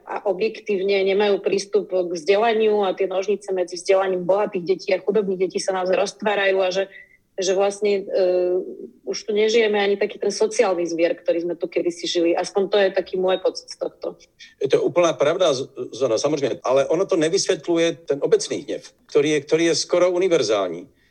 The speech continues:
Speaker 2: I u lidí, kteří se mají dobře. E, já to nezpochybňuji. Slovensko je skutečně v tomhle, e,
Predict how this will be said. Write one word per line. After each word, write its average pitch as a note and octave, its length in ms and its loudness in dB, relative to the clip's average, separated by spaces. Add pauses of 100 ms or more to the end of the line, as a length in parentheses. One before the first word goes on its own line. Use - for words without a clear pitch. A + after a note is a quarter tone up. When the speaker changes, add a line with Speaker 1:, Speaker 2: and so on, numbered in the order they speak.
(180)
Speaker 2:
I C#3+ 100 -4
u F3 100 0
lidí, D#3+ 320 -2
kteří C#3+ 360 -2
se - 140 0
mají D3+ 140 0
dobře. C#3+ 360 0 (320)
E, B2+ 280 -2
já C3 260 2 (240)
to D#3 80 2
nezpochybňuji. D3+ 600 0
Slovensko C3+ 380 0
je - 40 4
skutečně C#3 440 -2
v - 60 -12
tomhle, C3+ 380 2
e, B2+ 80 -2